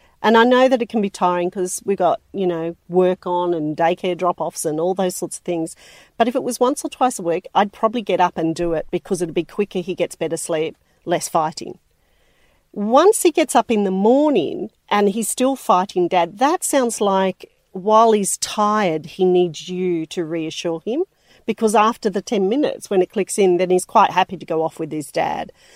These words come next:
So I think when he's tired, he just needs the m-, a little bit more reassurance from you. And there could be multiple reasons on why that might be happening.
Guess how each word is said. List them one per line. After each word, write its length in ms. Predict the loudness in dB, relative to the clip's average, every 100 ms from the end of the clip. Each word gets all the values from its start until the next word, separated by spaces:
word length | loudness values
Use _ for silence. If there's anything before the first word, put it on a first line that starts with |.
| -20
So 220 | -2 4 4
I 100 | 4
think 300 | 6 6 6
when 180 | 0
he's 240 | 2 0 -4
tired, 640 | -10 -4 -2 0 -2 -4
he 140 | -8 -8
just 320 | -6 -6 -2
needs 300 | -2 -2 -6
the 140 | -4
m-, 220 | -2 -2 -4 -2
a 80 | -2
little 240 | -2 -2
bit 180 | -4 2
more 180 | 2 4
reassurance 680 | 2 0 -2 -4 -2 -4
from 260 | -4 -2 -2
you. 320 | -2 -2 -2 -4 _ _ -14 0
And 120 | 2
there 80 | 4
could 140 | 2
be 100 | 0
multiple 640 | 2 4 4 2 -2 -2
reasons 500 | 0 2 2 0 -2
on 160 | -2 -2
why 200 | 0 0
that 160 | -2 -2
might 220 | -6 -6
be 100 | -6
happening. 500 | -4 -4 -4 -4